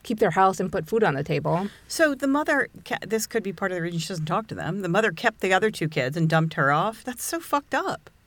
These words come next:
Speaker 1: Yeah, I, I don't know. Yeah, it was,
Speaker 2: Like, it
Speaker 1: it
Speaker 2: might
Speaker 1: was a
Speaker 2: be a
Speaker 1: very
Speaker 2: big age difference or
Speaker 1: complicated,
Speaker 2: something, maybe?
Speaker 1: complicated situation. I don't know if she had the other kids. I forgot to look up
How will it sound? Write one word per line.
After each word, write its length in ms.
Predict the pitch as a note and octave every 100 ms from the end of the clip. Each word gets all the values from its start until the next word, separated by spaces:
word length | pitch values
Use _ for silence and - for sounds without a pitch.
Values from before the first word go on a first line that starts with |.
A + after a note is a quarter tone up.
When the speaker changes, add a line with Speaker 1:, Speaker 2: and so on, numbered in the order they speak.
| -
Speaker 1:
Yeah, 380 | G3+ E3+ D#3 D#3
I, 80 | G#3 A#3+
I 100 | C4+
don't 260 | C4 D4+ B3+
know. 560 | B3+ B3 B3 A#3 A3+ G#3+ - _ _ _ _ _ _ _ _ -
Yeah, 220 | F#3 E3+
it 160 | G3+
was, 80 | A#3+
Speaker 2:
Like, 120 | F#3
it 120 | G#3 A#3
Speaker 1:
it 40 |
Speaker 2:
might 60 | B3+
Speaker 1:
was 80 | B3+
a 20 |
Speaker 2:
be 80 | F3+
a 20 |
Speaker 1:
very 160 | G3 G3+
Speaker 2:
big 100 | D#3
age 60 | -
difference 200 | F#3+ E3
or 40 | F3
Speaker 1:
complicated, 520 | F3+ F3 E3 E3 D#3+
Speaker 2:
something, 460 | A3 A3 A#3+ B3 -
maybe? 360 | G#3 A3+ A#3+ C4
Speaker 1:
complicated 680 | C4 A3 A3+ - G3 F3 D#3+
situation. 680 | - - D#3+ D#3+ D3+ - D3
I 100 | A#3
don't 260 | D#4+ F4 A#3
know 260 | A#3+ B3
if 160 | B3 A3
she 180 | - A3
had 300 | G#3 G#3 F#3+
the 200 | G3 F#3+
other 220 | F#3+ G#3
kids. 840 | G#3 - G#3+ G3 F#3+ D#3+ - - - - - _ - -
I 180 | G#3 G#3+
forgot 280 | - - A#3+
to 80 | A3+
look 220 | G3 -
up 160 | F3+